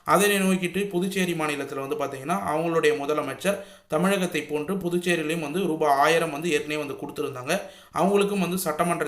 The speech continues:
தேர்தல் வரப்போறதுனால வந்து பாத்தீங்கன்னா இந்த மாதம் முதல் அங்க உரிமை தொகை ரூபாய் இரண்டாயிரத்தி ஐந்நூறாக உயர்த்தி வழங்கப்படுகிறது. அதாவது ரெகுலரா வந்து ஆயிரம் ரூபாய் வந்து கொடுத்துட்டு வந்திருந்தாங்க. இப்ப ரெண்டாயிரத்தி ஐந்நூறு ரூபாய் உயர்த்தி வழங்கப்பட்டு வருகிறது அப்படின்றத வந்து சொல்லியிருக்காங்க.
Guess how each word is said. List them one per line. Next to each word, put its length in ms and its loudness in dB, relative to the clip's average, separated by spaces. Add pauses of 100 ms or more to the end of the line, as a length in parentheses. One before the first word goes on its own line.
தேர்தல் 300 -6
வரப்போறதுனால 680 0
வந்து 180 -12
பாத்தீங்கன்னா 360 -4 (480)
இந்த 140 2 (120)
மாதம் 280 2
முதல் 200 2 (140)
அங்க 160 0 (200)
உரிமை 260 0 (100)
தொகை 180 0 (180)
ரூபாய் 260 0 (100)
இரண்டாயிரத்தி 540 2
ஐந்நூறாக 340 0 (140)
உயர்த்தி 340 0
வழங்கப்படுகிறது. 580 -4 (340)
அதாவது 280 4
ரெகுலரா 380 2
வந்து 140 -2 (120)
ஆயிரம் 200 6
ரூபாய் 180 2
வந்து 140 -4
கொடுத்துட்டு 300 -6
வந்திருந்தாங்க. 440 -8 (460)
இப்ப 220 2 (120)
ரெண்டாயிரத்தி 460 2
ஐந்நூறு 160 0
ரூபாய் 220 2
உயர்த்தி 280 0 (140)
வழங்கப்பட்டு 480 0
வருகிறது 340 -6 (100)
அப்படின்றத 440 -4
வந்து 160 -4 (420)
சொல்லியிருக்காங்க. 480 0